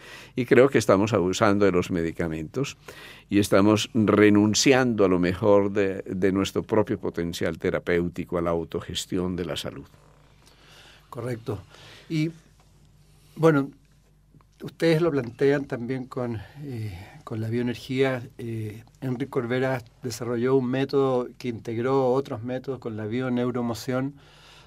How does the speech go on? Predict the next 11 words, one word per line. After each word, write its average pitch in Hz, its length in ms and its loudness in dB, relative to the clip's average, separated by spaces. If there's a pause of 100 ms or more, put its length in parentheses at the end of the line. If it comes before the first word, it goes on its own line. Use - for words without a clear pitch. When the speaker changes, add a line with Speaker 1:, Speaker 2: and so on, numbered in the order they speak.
(100)
Speaker 2:
donde 131 560 0
él 160 380 -2
demuestra 147 800 -2
claramente, 143 800 -2 (200)
ya 117 180 -10
sea 127 200 -4
a 113 40 -4
través 117 400 -4
de 117 140 -4
generaciones 113 600 -6
anteriores, 120 840 -2